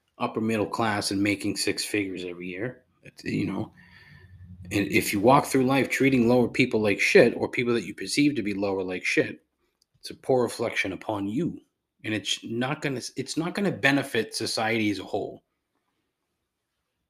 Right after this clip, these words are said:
There's nothing wrong with going through life being nice to people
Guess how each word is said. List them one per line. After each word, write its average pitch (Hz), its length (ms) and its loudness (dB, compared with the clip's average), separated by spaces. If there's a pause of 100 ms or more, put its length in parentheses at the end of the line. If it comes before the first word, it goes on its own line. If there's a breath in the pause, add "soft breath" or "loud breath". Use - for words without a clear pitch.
(440)
There's - 140 -14
nothing 139 260 0
wrong 143 180 2
with 104 120 0
going 113 260 0
through 104 160 -6
life 104 300 0
being 95 200 0
nice 104 260 -2
to - 100 -16
people 90 360 -16